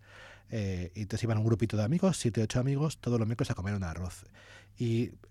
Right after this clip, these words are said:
se les ocurrió que podían invitar a una persona todo, cada miércoles, ¿no? Cada miércoles iban a, una persona a, a di-, diferente a probar el arroz. Y ahí se inició una asociación de amigos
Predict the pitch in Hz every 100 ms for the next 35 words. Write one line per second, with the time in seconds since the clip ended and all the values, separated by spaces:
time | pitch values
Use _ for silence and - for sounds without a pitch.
0 | - - 135 127 123 131 151 160 120 131
1 | 143 131 131 131 143 - 120 127 117 123
2 | - 131 131 113 117 107 101 113 107 -
3 | 85 101 95 147 107 110 113 123 - 117
4 | 110 98 117 107 113 - 113 117 120 110
5 | 98 95 - - - - 85 87 113 110
6 | - 120 131 170 - 104 101 107 95 85
7 | 87 87 - - - - - - 117 104
8 | 127 - 147 147 147 160 147 120 123 117
9 | 120 120 135 131 131 147 135 156 -